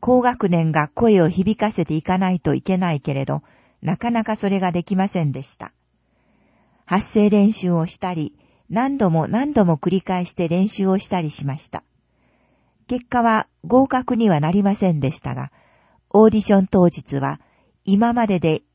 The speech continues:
一番みんなの心が一つになり、僕たちの精一杯の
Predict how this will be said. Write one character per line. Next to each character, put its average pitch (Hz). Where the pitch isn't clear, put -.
一 240
番 262
み 233
ん 220
な 226
の 170
心 185
が 151
一 185
つ -
に 139
な 131
り、 135
僕 247
た 180
ち 160
の 160
精 254
一 277
杯 160
の 143